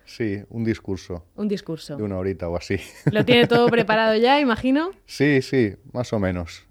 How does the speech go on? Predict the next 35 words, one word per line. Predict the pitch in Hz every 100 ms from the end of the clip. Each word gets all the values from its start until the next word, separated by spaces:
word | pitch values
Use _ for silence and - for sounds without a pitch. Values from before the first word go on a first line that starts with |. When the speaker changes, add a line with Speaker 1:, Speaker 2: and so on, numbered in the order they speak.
| -
Speaker 1:
Eh, | 98 92 95 95 95
todavía | 104 104 120
dar-, | 113 113 110 110
daremos | 127 131 123
algún | 127 110
retoque | 104 110 107
seguramente | 101 110 110 110 110
en | 104
el | 104
último | 101 101 95
momento, | 92 92 82 87
pero | 196
Speaker 2:
Bueno, | 175 156
Speaker 1:
está | 151
Speaker 2:
pues | 180
Speaker 1:
todo | 170
preparado. | 76 76 -
Speaker 2:
no | 220 220
queremos | 214 208 208
ponerle | 220 208 208 202 202 208
nervioso, | 214 214 240 262 302
le | 247
agradecemos | 208 208 233 226
mucho | 226 233
que | 196
nos | 196 220
haya, | 196 196 190 185
que | 185
nos, | 190 190 180 -
que | 185
nos | 180 196
haya | 190
atendido | 185 185 190 185 180 -
esta | 185 190
mañana. | 185 226 269